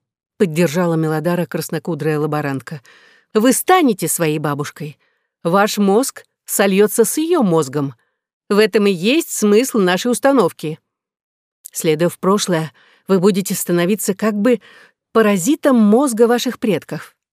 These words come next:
Ведь они в самом деле живы в вас.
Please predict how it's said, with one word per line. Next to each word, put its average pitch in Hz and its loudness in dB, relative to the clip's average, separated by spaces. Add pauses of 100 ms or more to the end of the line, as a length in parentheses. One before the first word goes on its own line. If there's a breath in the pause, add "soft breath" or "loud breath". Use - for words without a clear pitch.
(440)
Ведь 190 0
они 196 4
в - -8
самом 247 2
деле 285 4
живы 214 0
в 147 -6
вас. 156 -4